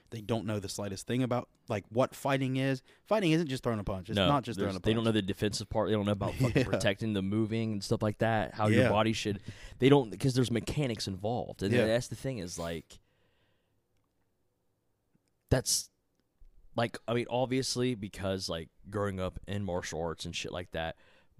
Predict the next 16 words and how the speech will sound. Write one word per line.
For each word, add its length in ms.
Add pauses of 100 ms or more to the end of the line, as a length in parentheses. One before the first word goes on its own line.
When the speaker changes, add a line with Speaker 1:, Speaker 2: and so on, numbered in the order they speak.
(120)
Speaker 2:
but 320 (540)
common 320
sense, 600 (320)
it's 240
like, 360 (260)
well, 240
I 40
mean, 220 (240)
Speaker 1:
There's 160
people 240
that 120
don't 200
even 280
know 260
that, 200
like, 280